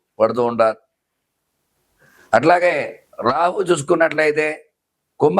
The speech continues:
సంచారం చేస్తున్నాడు. మరి కొన్ని రాశుల వారికి రాహు అంటే అధిష్టాన దేవత దుర్గా అమ్మవారు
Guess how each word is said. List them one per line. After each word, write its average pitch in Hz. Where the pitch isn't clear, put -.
సంచారం 139
చేస్తున్నాడు. 113
మరి 147
కొన్ని 160
రాశుల 160
వారికి 160
రాహు 151
అంటే 156
అధిష్టాన 143
దేవత 139
దుర్గా 135
అమ్మవారు 151